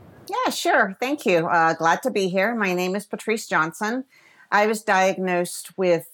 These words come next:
polymyalgia rheumatica, P M R for short, about twelve years ago. And I also have osteoarthritis, much like Carice does,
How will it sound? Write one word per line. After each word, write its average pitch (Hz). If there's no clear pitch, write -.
polymyalgia 214
rheumatica, 190
P 185
M 156
R 143
for 143
short, 196
about 147
twelve 156
years 151
ago. 196
And 170
I 151
also 165
have 160
osteoarthritis, 165
much 131
like 113
Carice 147
does, 208